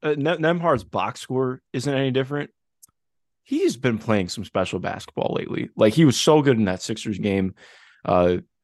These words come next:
defensively and what he was doing offensively as well. But, um, he just is so smooth right now. Like, he has been the entire year, but,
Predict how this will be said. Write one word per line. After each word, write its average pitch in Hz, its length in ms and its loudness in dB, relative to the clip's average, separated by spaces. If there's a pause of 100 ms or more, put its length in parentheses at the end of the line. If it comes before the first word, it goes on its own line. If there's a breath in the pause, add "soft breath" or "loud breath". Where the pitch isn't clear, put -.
(460)
defensively 110 840 2
and 104 140 -4
what 107 140 0
he 110 100 0
was 104 180 -2
doing 95 220 -6
offensively 95 480 -6
as 87 100 -2
well. 98 220 4
But, 92 240 2 (440 soft breath)
um, 87 380 -4 (220)
he 131 160 2
just 185 300 2
is 95 120 -2
so 110 360 2
smooth 98 440 -4
right 90 260 -6
now. - 220 -8
Like, 143 160 6
he 196 200 6
has 127 240 6
been 95 420 -6
the 107 140 0
entire 98 360 2
year, 92 240 2
but, 90 220 -4